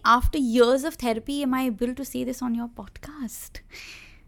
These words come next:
So I still today am getting goosebumps while I say this to you because I remember every moment so vividly when people said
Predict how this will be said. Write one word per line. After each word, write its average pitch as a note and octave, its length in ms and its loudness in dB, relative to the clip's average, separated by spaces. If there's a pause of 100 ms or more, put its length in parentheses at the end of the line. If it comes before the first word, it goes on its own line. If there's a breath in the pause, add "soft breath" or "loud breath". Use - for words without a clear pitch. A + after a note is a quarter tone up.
(140)
So - 320 -4
I B3+ 140 0
still D4 360 -8
today B3+ 240 -4
am C#4 100 0
getting C4+ 260 0
goosebumps B3+ 480 -4
while B3+ 180 -4
I B3+ 60 -4
say - 240 -8
this D4 220 -8
to - 100 -12
you C4 60 -10
because B3 200 -8
I B3+ 80 0
remember A#3+ 420 -2
every A3 320 -6
moment A3+ 440 -6
so A#3+ 260 -6
vividly A#3 500 -4
when A3 220 -4
people A#3+ 400 -6
said G#3+ 460 -6